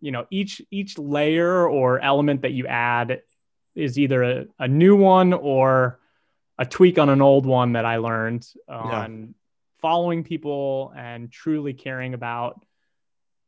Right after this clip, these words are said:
Speaker 1: the outcome of what you do and the impact that it has on the people that are either following you or want to learn from you or whatnot. And I think it's the influence that you have as that leader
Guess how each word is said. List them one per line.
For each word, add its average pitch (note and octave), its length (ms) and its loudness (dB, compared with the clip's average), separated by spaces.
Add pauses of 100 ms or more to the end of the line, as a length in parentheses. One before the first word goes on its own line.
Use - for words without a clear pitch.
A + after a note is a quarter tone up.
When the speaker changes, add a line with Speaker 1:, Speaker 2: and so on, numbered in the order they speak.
Speaker 1:
the C3 200 -4
outcome D3 540 0
of B2+ 140 -4
what C3+ 180 -6
you C3+ 120 -8
do C3+ 240 -4
and C#3+ 100 -4
the C3 140 -12
impact D3 460 -8
that B2 100 -10
it A#2+ 100 -14
has C3 600 -10 (540)
on C#3 200 -4
the C#3 60 -4
people C#3 320 -6
that C3 160 -4
are B2 220 -8
either A#2+ 200 -10
following F3 440 4
you F3 340 6
or A#2+ 1080 -2
want E3 320 2
to D#3 100 0
learn E3+ 280 4
from D#3+ 180 2
you D#3 180 4
or C3+ 100 2
whatnot. D3 460 -2
And B2 200 -4
I C3+ 100 -8
think D3 200 -4
it's C3 120 -4
the C3+ 180 -4
influence D3 500 2
that B2 320 -6 (720)
you C#3 200 0
have C3 360 2
as C3+ 180 2
that B2+ 240 -2
leader B2+ 500 0